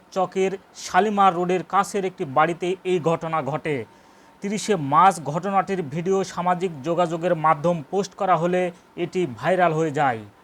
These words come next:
নির্মমতার শিকার ওই মহিলার নাম মরিয়ম। পাকিস্তানের পাঞ্জাবের মুখ্যমন্ত্রী মরিয়ম নওয়াজ শরীফ এই ঘটনার নিন্দা জানিয়ে ঘটনার মূল হোতা স্বামী মোহাম্মদ জোবাইর ও জড়িত অন্যদের গ্রেপ্তারের নির্দেশ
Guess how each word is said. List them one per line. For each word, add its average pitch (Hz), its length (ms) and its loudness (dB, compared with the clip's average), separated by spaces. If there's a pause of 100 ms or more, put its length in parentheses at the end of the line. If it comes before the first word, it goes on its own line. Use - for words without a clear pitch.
(160)
নির্মমতার 208 880 4
শিকার 196 460 2 (100)
ওই 196 160 0
মহিলার 180 440 2 (100)
নাম 175 160 4 (140)
মরিয়ম। 160 420 0 (360)
পাকিস্তানের 196 600 -4 (120)
পাঞ্জাবের 180 480 2
মুখ্যমন্ত্রী 180 800 -4
মরিয়ম 175 480 0 (120)
নওয়াজ 170 280 2 (100)
শরীফ 170 260 -2 (140)
এই 170 160 -4
ঘটনার 165 480 0 (340)
নিন্দা 185 360 0
জানিয়ে 175 400 -2
ঘটনার 160 480 -2
মূল 160 260 0
হোতা 170 300 4 (340)
স্বামী 175 360 -6 (100)
মোহাম্মদ 170 400 0 (340)
জোবাইর 175 500 4 (240)
ও 180 100 -2 (540)
জড়িত 175 300 -2 (200)
অন্যদের 180 480 -2
গ্রেপ্তারের 175 600 0 (160)
নির্দেশ 156 360 -4